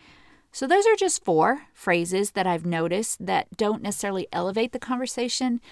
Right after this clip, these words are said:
They don't necessarily lift the person up. They're just not phrases that elevate you as a communicator. So lose those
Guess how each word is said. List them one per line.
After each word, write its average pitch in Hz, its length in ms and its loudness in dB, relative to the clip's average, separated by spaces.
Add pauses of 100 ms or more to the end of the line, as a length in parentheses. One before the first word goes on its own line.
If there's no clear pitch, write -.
(280)
They 202 140 -2
don't 196 220 -2
necessarily 180 760 -4
lift 180 280 -2
the 190 80 -6
person 180 420 -4
up. 190 320 -2 (340)
They're 285 120 2
just - 300 -4
not - 220 -4
phrases 208 580 -2 (280)
that - 240 -2
elevate 196 480 2
you 160 400 -4 (320)
as 175 120 -6
a 175 60 -4
communicator. 165 800 -8 (420)
So 180 400 -2 (140)
lose 233 320 -2
those 185 600 2